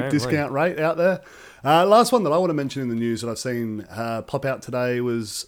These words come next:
Speaker 2: the five-star twenty twenty-one number one cornerback, JaQuincy Kool-Aid McKinstry, has selected Alabama to play next year. So
Speaker 1: That
Speaker 2: the
Speaker 1: is
Speaker 2: rich get
Speaker 1: not a na-,
Speaker 2: richer.
Speaker 1: that's not a name. That is
Speaker 2: It
Speaker 1: not a name.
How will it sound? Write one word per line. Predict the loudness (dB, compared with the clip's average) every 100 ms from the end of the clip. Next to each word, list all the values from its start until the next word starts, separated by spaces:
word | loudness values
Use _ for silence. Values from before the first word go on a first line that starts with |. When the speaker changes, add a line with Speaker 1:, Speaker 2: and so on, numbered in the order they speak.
| -10
Speaker 2:
the | -8 -8
five-star | -4 -2 -2 -2 -4 -4 -4
twenty | -4 -4
twenty-one | -4 -4 -2 0 0
number | 0 0
one | 0 0 -2
cornerback, | -8 -4 -2 -2 -4 -8 -12 -18 _ -20 -20 _ -8
JaQuincy | -8 -2 -2 -2 -4 -6 -6
Kool-Aid | -4 0 2 2 2 0
McKinstry, | -4 -6 -2 0 0 -8 -12 -14 -16 _ -20 _ _ _
has | -2 -2 -2 -4
selected | -4 -6 -4 -2
Alabama | 2 2 2 -2 -2 0 0 -2
to | -6
play | -8 -10 -10
next | -10 -14 -16 -14
year. | -14 -16
So | -14 -8 -6 -4
Speaker 1:
That | -2
Speaker 2:
the | -4
Speaker 1:
is | -4
Speaker 2:
rich | -4
get |
Speaker 1:
not | -4
a | -4
na-, |
Speaker 2:
richer. | -6 -8 -6
Speaker 1:
that's | -8 -8
not | -6 -6
a | -8
name. | -12 -14 -16 -18 -20 _ -10
That | -10 -8
is |
Speaker 2:
It | -10
Speaker 1:
not | -10 -10
a |
name. | -12 -14 -14 -16